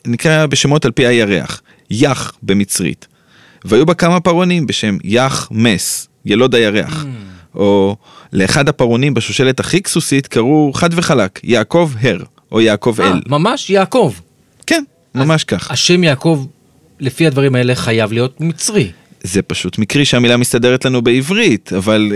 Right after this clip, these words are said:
Speaker 1: המשמעות שלה גם בעברית היא לא כל כך, אה, סימפטית. למה, מה זה עשיו? יש כזו מילה?
Speaker 2: עשיו, שעיר, עשב אולי.
Speaker 1: מה הקשר?
Speaker 2: לא יודע. <laughs> זה מה שעלה לי.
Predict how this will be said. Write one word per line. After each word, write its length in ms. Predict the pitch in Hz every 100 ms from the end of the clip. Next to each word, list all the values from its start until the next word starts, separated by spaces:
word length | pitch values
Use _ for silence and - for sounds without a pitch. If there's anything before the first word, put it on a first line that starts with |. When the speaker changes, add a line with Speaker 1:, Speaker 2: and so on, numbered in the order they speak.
| 101
Speaker 1:
המשמעות 520 | 110 107 - 113 117
שלה 260 | 139 117
גם 200 | 110 127
בעברית 360 | 127 151 220 277
היא 100 | 127
לא 80 | 107
כל 180 | - 117
כך, 260 | - 117 -
אה, 220 | 123 120
סימפטית. 640 | 113 - 131 202 202 95 -
למה, 240 | - 101 104
מה 140 | 117
זה 120 | 120
עשיו? 420 | 131 123 - 95 107 120
יש 160 | 87 -
כזו 200 | 117 104
מילה? 340 | 101 104 160 170 _
Speaker 2:
עשיו, 640 | - - - 120 104 107 110
שעיר, 560 | 110 - 147 180 269 135
עשב 480 | 131 175 - 202 165
אולי. 420 | 135 147 139 123 104 _ - - - - - - - _ _ - -
Speaker 1:
מה 120 | 170
הקשר? 400 | 180 98 - 95 110 -
Speaker 2:
לא 140 | 143
יודע. 260 | 120 120 147 - - 190 -
<laughs> 460 | - 131 - 196 -
זה 80 | 160
מה 100 | 139
שעלה 340 | 165 190 202
לי. 100 | 185